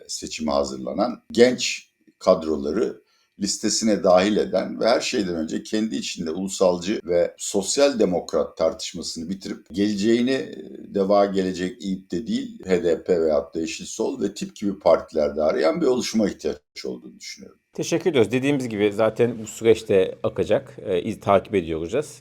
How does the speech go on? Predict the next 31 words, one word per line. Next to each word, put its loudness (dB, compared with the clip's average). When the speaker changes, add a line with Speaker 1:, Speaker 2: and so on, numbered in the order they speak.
Speaker 2:
E, -8
gerektiğinde, -2
önemli 0
olaylar 2
olduğunda -2
yorumlarız. -4
Şimdi -2
biraz 8
daha 10
yönümüzü 2
Amerika'ya 2
çevirelim -2
ki -8
bundan 4
sonra 0
her 6
geçen 0
program 2
daha 8
fazla 0
yurt -6
dışına -8
bakacağız. -2
Borç 6
tavanı 2
krizi 2
çözülüyor -2
mu? -6
Speaker 1:
Emin 4
değilim. 4
E, 6